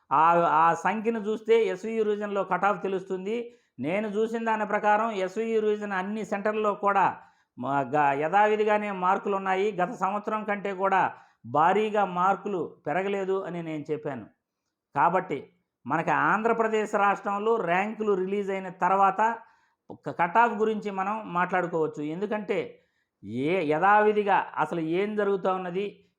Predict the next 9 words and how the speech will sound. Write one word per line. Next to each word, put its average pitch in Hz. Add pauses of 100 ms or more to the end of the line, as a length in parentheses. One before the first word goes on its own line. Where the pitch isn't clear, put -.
కేటగిరీ 214
వైజ్ 208
ఎన్ని 185
ర్యాంకులు 196
వచ్చాయి, 190 (260)
ఏ, 175
ఏ 160
కేటగిరీ 214
వైజ్ 202